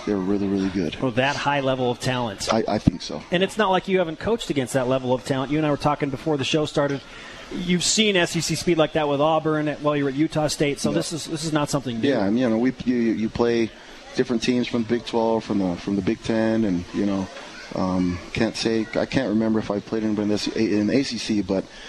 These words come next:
Speaker 1: um, definitely in the S E C. And I, I just, I, you know, o-, overall from top to bottom,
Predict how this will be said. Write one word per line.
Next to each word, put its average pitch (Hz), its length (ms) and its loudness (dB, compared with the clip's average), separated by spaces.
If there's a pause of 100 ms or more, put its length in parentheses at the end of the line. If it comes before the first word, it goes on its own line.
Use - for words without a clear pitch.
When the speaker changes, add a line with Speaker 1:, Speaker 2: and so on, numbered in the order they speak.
(300)
Speaker 1:
um, 98 260 2
definitely 113 360 0
in 98 60 0
the 101 60 0
S 107 140 -2
E 101 40 -4
C. 107 180 0
And 104 100 2
I, 110 160 4
I 117 120 2
just, 135 240 -2
I, - 60 -2
you 120 200 0
know, 95 260 -2
o-, 123 140 4
overall 135 400 2
from 110 160 -4
top 120 220 -2
to - 80 -4
bottom, 113 440 2